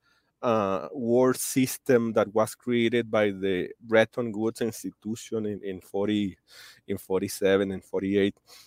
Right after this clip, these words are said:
Uh, uh, th-, I mean, those things are happening and we are witnessing, and I'm happy and honored that Venezuela is one of those countries that has been promoting, uh, the, you know, the emergence of this new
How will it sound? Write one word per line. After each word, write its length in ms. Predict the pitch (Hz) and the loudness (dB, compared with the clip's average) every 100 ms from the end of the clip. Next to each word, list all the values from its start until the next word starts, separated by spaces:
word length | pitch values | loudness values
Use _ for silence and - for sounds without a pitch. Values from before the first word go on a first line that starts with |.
| - - | -18 -2
Uh, 220 | 123 104 - | 2 2 0
uh, 80 | 123 73 | -6 -6
th-, 140 | 113 - | -8 -4
I 80 | 107 | 0
mean, 240 | 120 110 127 | 0 0 0
those 240 | 131 139 | 2 2
things 320 | - 156 156 143 | 0 -4 0 2
are 100 | 139 | 6
happening 500 | 139 - 156 151 139 | 6 6 4 2 0
and 220 | 131 117 | 0 0
we 200 | 107 123 | 2 6
are 120 | 123 117 | 6 6
witnessing, 580 | 127 131 135 - 135 | 2 2 0 0 0
and 220 | 113 120 113 | 2 2 4
I'm 320 | 113 123 131 | 4 2 0
happy 640 | 131 - 143 - 139 127 - | 0 8 8 8 2 2 4
and 240 | 117 101 - | 2 2 0
honored 500 | 120 135 131 123 113 | 2 2 4 2 6
that 200 | 110 98 | 4 4
Venezuela 680 | 107 110 107 - 120 123 110 | 2 0 0 4 6 6 4
is 200 | 120 117 | 2 0
one 220 | 123 123 | 0 0
of 100 | 123 | 0
those 220 | 120 123 | 0 0
countries 400 | - 123 120 123 | 2 0 2 2
that 160 | 117 110 | 2 4
has 320 | 120 117 - | 6 4 4
been 260 | 117 110 113 - - - _ _ | -2 0 -2 -12 -20 -20 _ _
promoting, 800 | 127 117 113 117 117 120 117 117 - - - | 4 4 8 8 8 6 4 0 -10 -12 0
uh, 240 | 117 90 110 | 2 2 -2
the, 500 | 98 110 104 101 - 104 _ _ _ 101 107 | 2 4 6 4 0 -10 _ _ _ -18 -6
you 100 | 113 | 0
know, 160 | 127 | 2
the 160 | 120 117 | 4 4
emergence 640 | 107 110 139 139 127 117 - | 6 8 8 6 2 0 0
of 200 | 104 - 107 | -2 -2 0
this 320 | 120 120 - | 2 2 0
new 380 | 123 123 127 | 0 4 4